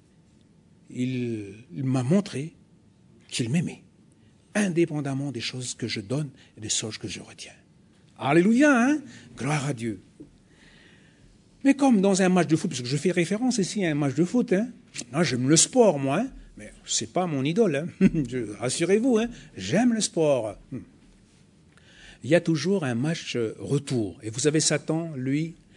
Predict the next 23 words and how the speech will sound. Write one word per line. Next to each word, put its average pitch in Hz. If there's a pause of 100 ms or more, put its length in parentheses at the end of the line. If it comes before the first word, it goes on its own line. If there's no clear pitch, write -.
(420)
le 156
diable, 165 (320)
eh -
bien, 156 (640)
un 156
peu 196
comme 175
il 160
a 147
fait 208
pour 143
le 143
Seigneur, 202
hein. 226 (260)
La 110
Bible 175
dit 175
ceci, 240
que, 165 (320)
euh, 156 (920)
après 156
avoir 156
tenté, 151